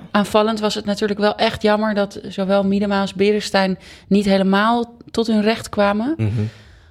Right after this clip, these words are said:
Speaker 1: Maar, ehm, ja, oh nee, ik wilde al bijna naar de tweede wissel in
Speaker 2: <laughs>
Speaker 1: de, in de, in de tweede helft. Laten we nog even bij de eerste helft blijven.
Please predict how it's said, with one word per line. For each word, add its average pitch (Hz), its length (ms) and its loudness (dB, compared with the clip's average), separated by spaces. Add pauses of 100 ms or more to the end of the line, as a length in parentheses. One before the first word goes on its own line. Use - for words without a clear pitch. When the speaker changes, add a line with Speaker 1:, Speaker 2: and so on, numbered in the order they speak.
(120)
Speaker 1:
Maar, 196 480 2
ehm, 190 460 2 (640)
ja, 190 260 2
oh 190 40 4
nee, 180 140 2
ik 165 80 -6
wilde 180 160 2
al 175 100 2
bijna 180 220 2
naar 175 140 2
de 170 120 -4
tweede 185 260 0
wissel 175 280 -2
in 170 160 0
Speaker 2:
<laughs> 170 40 4
Speaker 1:
de, 170 200 2
in 175 160 -2
de, 175 180 0
in 180 100 -2
de 175 80 0
tweede 180 260 0
helft. 170 180 0
Laten 185 240 0
we 202 60 -4
nog 175 80 -6
even 185 180 -2
bij 180 80 0
de 180 100 -4
eerste 175 320 -4
helft 170 240 -2
blijven. 175 480 -4